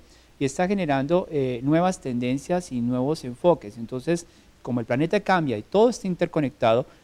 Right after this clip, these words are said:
astrológicamente nosotros, los astrólogos que nos dedicamos a esto, estamos analizando esos fenómenos para poder determinar ese comportamiento futuro.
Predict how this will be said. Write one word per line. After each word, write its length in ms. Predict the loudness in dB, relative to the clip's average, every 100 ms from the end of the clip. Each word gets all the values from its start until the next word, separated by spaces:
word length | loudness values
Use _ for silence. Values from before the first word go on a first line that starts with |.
| _
astrológicamente 920 | 0 2 4 6 6 4 2 2 0
nosotros, 680 | 0 0 2 2 2 0 -2 -6
los 240 | -4 -2
astrólogos 720 | -6 -6 2 4 4 4 2 0
que 120 | -4
nos 120 | -4
dedicamos 500 | -4 -4 -2 -4 0
a 120 | 2
esto, 300 | 2 0 -6 -8 -12 _ -6
estamos 400 | -4 0 0 0
analizando 440 | 0 0 0 -4 -4
esos 160 | -8
fenómenos 540 | -4 0 2 2 0 -2
para 180 | -2 0
poder 240 | 0 -2
determinar 480 | -2 -4 -4 -2 -4
ese 160 | -6
comportamiento 640 | -6 -6 -8 -8 -8 -6 -6
futuro. 540 | -8 -6 4 4 4